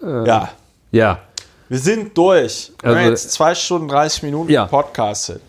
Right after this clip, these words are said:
Speaker 1: So.
Speaker 2: Das war die, äh, aktuelle Folge von Lauer informiert. Wenn Ulrich und ich das diese Woche hinkriegen, heißt die nächste Folge, die erste Folge von unserem wunderschönen neuen Podcast Lauer und Wehner.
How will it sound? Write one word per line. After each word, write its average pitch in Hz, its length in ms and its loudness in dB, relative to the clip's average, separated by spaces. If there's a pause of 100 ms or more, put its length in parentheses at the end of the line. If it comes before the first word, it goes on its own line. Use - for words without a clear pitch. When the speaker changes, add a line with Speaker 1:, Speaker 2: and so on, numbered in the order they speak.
Speaker 1:
So. 120 220 4
Speaker 2:
Das 160 260 0
war 151 440 4
die, 143 400 -6
äh, 135 520 0
aktuelle 135 1080 2
Folge 139 340 0
von 127 200 -2
Lauer 131 260 4
informiert. 131 680 0
Wenn 127 100 2
Ulrich 135 380 0
und 120 120 -2
ich 113 140 -2
das 131 340 -2
diese 131 260 -2
Woche 127 200 0
hinkriegen, 135 640 -2
heißt 131 460 -2
die 110 340 -2
nächste 131 460 -2
Folge, 127 640 2
die 117 320 -6
erste 127 340 -4
Folge 123 360 0
von 127 240 -4
unserem 117 320 0
wunderschönen 131 500 -2
neuen 135 240 0
Podcast 143 560 -2
Lauer 127 300 -2
und 117 120 -10
Wehner. 143 320 -4